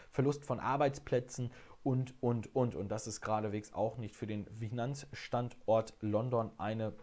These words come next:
tolle Sache, muss man halt so sehen, ja.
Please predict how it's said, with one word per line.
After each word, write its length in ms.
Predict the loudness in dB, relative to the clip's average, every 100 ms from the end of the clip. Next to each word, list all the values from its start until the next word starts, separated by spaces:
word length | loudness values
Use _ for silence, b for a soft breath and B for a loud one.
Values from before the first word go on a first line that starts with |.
| -6
tolle 340 | -2 0 0 -4
Sache, 460 | -8 -6 -4 -6 -12 -8
muss 200 | -8 -6
man 120 | -6
halt 180 | -8 -10
so 140 | -12
sehen, 220 | -12 -14 -10
ja. 160 | -10